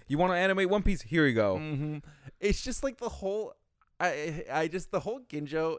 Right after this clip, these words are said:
Speaker 2: and Ichigo fight, I just, I could not be less interested in it because I just know how it's going to go. I'm
Speaker 1: Yeah.
Speaker 2: just, like,
Speaker 1: But
Speaker 2: even the
Speaker 1: would you
Speaker 2: part
Speaker 1: co-, would you consider that being a problem since we've read it?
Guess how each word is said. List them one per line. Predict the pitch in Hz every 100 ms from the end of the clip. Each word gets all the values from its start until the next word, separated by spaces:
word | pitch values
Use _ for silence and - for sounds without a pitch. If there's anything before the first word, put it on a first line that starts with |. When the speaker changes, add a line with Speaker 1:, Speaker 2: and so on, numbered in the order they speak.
| 117
Speaker 2:
and | 117
Ichigo | 95 117 131 143
fight, | - 147 151 -
I | 117
just, | 120 - - _ _ _ _ _ -
I | 143 165
could | - 190
not | 147 160 -
be | 160
less | 120 120
interested | 98 104 - 101
in | 101
it | 98 -
because | 131 135
I | 95
just | 135 - -
know | 110 113
how | 104 95
it's | 98
going | - 90
to | 80
go. | - 78 82 _ - - - 185
I'm |
Speaker 1:
Yeah. | - 160 160
Speaker 2:
just, | 156 139 -
like, | 156 160
Speaker 1:
But | 180
Speaker 2:
even | 170 165
the |
Speaker 1:
would | 160
you | 156
Speaker 2:
part | 180 226 -
Speaker 1:
co-, | 147
would | 147
you | 185
consider | 240 208 - 147
that | 151 143
being | 123 135
a | 123
problem | - 117 98 117
since | 120 110 95
we've | 90 -
read | 90 85
it? | 113 147